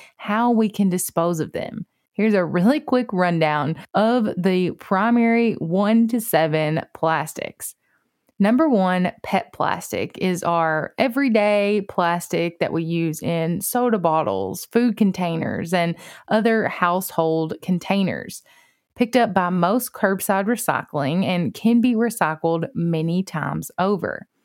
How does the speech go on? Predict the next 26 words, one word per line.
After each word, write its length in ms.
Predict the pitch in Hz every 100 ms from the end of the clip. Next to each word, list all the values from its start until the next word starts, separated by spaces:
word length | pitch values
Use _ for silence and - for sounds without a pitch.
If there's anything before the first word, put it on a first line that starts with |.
| _ _ _ _ _
Number 220 | 190 214
two, 480 | 247 - 180 160 190 370
H 400 | 190 214 - -
D 320 | 196 196 190
P 320 | - 202 202 -
E 260 | 175 185
plastic 800 | 190 - 151 143 - - 135 - _ - _
is 160 | - 208
another 600 | 208 202 226 262 254 240
standard 600 | - 196 190 190 202 -
plastic 640 | - 165 147 - 143 - -
used 320 | 185 196 185
in 400 | 180 175 170 175
milk 320 | 220 262 233
jugs, 500 | - 170 160 156 151
shampoo 600 | - - 175 180 - 285
bottles, 580 | 214 165 156 147 95 151 - - - -
and 140 | 190
other 220 | 196 233
household 640 | 226 160 147 - 160 170 185
cleaning 360 | - 330 240
products. 640 | - - 87 - - - - _ _ _ _
These 240 | - 269 233
are 320 | 247 247 208
thicker 720 | - - 208 208 - 90 85
and 320 | - 196 185